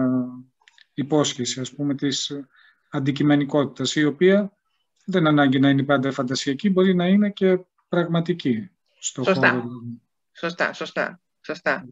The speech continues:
Speaker 2: Ναι, αντικειμενικότητα είναι και θέμα, <laughs> είπαμε, υποκειμενική αντικειμενικότητα.
Speaker 1: Ναι. Και μου αρέσει ότι χρησιμοποιείς, δηλαδή, το γύρο χώρο σου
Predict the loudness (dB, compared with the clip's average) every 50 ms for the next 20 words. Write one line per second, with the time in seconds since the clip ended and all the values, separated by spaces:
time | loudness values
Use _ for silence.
0 | -20 -20 _ _ _ -20 -20 -20 _ -20 -20 -14 _ 0 2 4 4 4 4 4
1 | 4 4 4 4 4 4 4 2 2 2 0 0 0 -2 -4 -4 -4 -2 -2 -2
2 | -2 -2 -6 -8 -10 -14 -16 -16 -14 -12 -12 -12 -10 -12 -14 -6 -2 0 2 2
3 | 4 4 4 2 0 -2 -2 2 4 6 6 6 4 4 2 2 2 2 0 -2
4 | -2 -2 -2 -2 -4 -4 -4 -4 -4 -6 -6 -8 -8 -8 -8 -10 _ _ _ _
5 | -4 -4 -4 -4 -8 _ _ _ _ _ -4 -2 -2 -2 -2 -6 -10 -16 _ -4
6 | -2 0 2 4 4 6 6 6 6 4 4 4 4 4 4 4 0 -4 -6 -4
7 | -4 -2 0 0 0 2 4 4 4 4 4 4 4 6 4 4 4 4 2 4
8 | 4 4 4 2 2 0 0 -2 -2 0 2 4 6 6 4 2 0 2 2 4
9 | 4 4 4 2 2 2 4 4 4 2